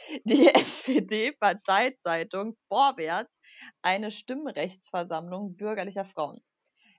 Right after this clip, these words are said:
Erstens Schlagsahne-Kongress, zweitens Strickstrumpf-Synode, drittens Likörkonklave oder viertens Korsett-Kolloquium?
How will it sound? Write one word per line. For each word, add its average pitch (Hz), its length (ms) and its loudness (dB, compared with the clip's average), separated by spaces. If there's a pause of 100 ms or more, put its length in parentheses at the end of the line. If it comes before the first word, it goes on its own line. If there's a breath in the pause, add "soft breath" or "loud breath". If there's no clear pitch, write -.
(140)
Erstens 330 600 -2
Schlagsahne-Kongress, 170 1500 -8 (120)
zweitens 220 840 -2
Strickstrumpf-Synode, 175 1900 -10 (380 loud breath)
drittens 285 840 -8
Likörkonklave 185 1600 -6 (140)
oder 240 260 -6
viertens 226 760 -12
Korsett-Kolloquium? 170 1500 -10